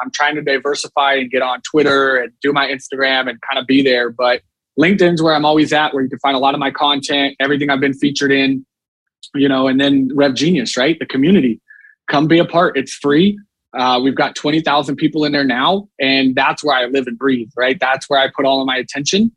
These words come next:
'cause those are people showing up for me in our community. So I try to be there for them. You can D M me anytime.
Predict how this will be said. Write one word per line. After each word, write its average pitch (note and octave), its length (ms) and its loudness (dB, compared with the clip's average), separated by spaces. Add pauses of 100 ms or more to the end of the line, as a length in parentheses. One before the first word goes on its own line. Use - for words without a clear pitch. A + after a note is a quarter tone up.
(320)
'cause D3+ 120 2
those F3 160 6
are D#3 40 0
people D#3 220 0
showing C#3+ 260 2
up C#3+ 160 0
for B2 120 -2
me C3 200 2
in A#2+ 60 -2
our B2 160 0
community. A#2+ 680 0
So - 140 -2
I B2 60 0
try C#3+ 180 -2
to C#3+ 80 2
be C#3+ 140 4
there C#3+ 180 4
for C#3 140 -8
them. C#3+ 340 0 (320)
You C3 80 2
can C3 120 4
D D3+ 180 6
M D3+ 160 2
me D3+ 200 2
anytime. D3 600 -2